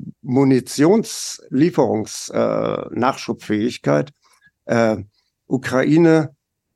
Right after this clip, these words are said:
wird jetzt wahrscheinlich vernachlässigt, so wie es aussieht. In den letzten Tagen ist, äh, Russland in der Offensive wieder, nachdem es ja lange Zeit hieß, äh, die Ukraine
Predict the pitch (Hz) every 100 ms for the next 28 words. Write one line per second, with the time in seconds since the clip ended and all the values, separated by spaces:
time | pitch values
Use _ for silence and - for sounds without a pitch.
0 | _ _ _ _ _ - 113 139 147 147
1 | 135 135 - 127 - 120 143 170 - 127
2 | 117 117 139 160 165 151 - 151 131 139
3 | - 113 170 - 196 180 - _ _ _
4 | _ _ _ _ _ _ _ _ _ -
5 | 131 135 151 - - 143 131 139 156 165
6 | 175 170 _ _ _ _ 135 127 - -
7 | 127 120 113 151 160 143 139 135 - -
8 | _ _ _ _ _ - 165 208 170 -
9 | 156 151 127 135 170 180 165 185 170 123
10 | 113 131 127 123 117 110 110 139 139 -
11 | 92 95 - 131 135 - - 113 113 -
12 | _ _ _ - 127 - - 107 139 151
13 | 135 113